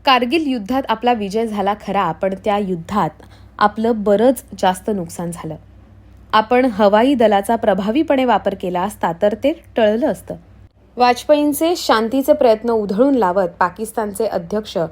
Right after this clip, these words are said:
परवेज मुशर्रफ यांनी कारगिल युद्ध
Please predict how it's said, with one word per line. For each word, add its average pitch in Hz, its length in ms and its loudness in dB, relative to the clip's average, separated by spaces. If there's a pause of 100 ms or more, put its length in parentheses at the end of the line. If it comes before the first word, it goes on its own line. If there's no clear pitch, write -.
(360)
परवेज 240 380 6
मुशर्रफ 214 480 0 (380)
यांनी 226 320 0
कारगिल 226 520 2
युद्ध 208 320 -2